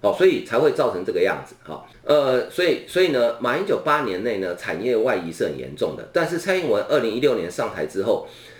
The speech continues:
整个外销订单增加跟出口成长之下，海外生产的比重，二零一九年降到了百分之五十一点七，二零二零年大概是五十三点四，但二零二一年又降回百分之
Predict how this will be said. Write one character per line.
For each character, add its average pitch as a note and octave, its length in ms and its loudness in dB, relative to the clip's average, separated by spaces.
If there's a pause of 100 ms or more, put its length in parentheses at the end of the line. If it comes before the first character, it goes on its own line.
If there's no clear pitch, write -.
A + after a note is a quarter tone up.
(160)
整 G2 360 0
个 A2+ 400 2
外 C3+ 200 2
销 B2 280 -2
订 A#2 260 -2
单 A2+ 260 -2
增 A2+ 240 0
加 G#2+ 300 -2
跟 A2+ 160 -2
出 C#3 260 -4
口 - 240 -4
成 G2 220 -4
长 - 180 -2
之 F#2 140 -2
下， - 260 -2 (300)
海 G2 220 0
外 C3 260 4
生 C#3 260 0
产 D#2 240 -8
的 D#2+ 120 -4
比 C#2 340 -12
重， A2+ 260 2 (360)
二 E3 100 4
零 C3+ 160 2
一 C#3+ 100 2
九 G#2+ 200 0
年 E2+ 200 -6
降 A2+ 220 -2
到 G#2 160 0
了 E2+ 80 0
百 E2 160 -6
分 F2 100 -8
之 A2+ 120 -4
五 D#2 160 -6
十 F#2+ 120 -8
一 G#2+ 120 -6
点 D2 240 -2
七， A2 360 -4 (320)
二 E3+ 140 4
零 A#2+ 220 4
二 D#3+ 140 4
零 G#2+ 200 0
年 F2+ 220 -2
大 A2 260 -2
概 G2 160 0
是 - 160 -4
五 D#2+ 160 -6
十 F2+ 80 -12
三 A#2+ 260 -2
点 - 220 -4
四， - 320 -4
但 B2+ 300 -2
二 D#3 180 4
零 F#2+ 240 -4
二 B2+ 160 4
一 A#2 120 -4
年 F2 200 -6
又 A#2+ 240 0
降 F#2+ 260 -2
回 D#2+ 200 -4
百 C2+ 200 -10
分 F#2+ 160 -6
之 G2+ 140 -6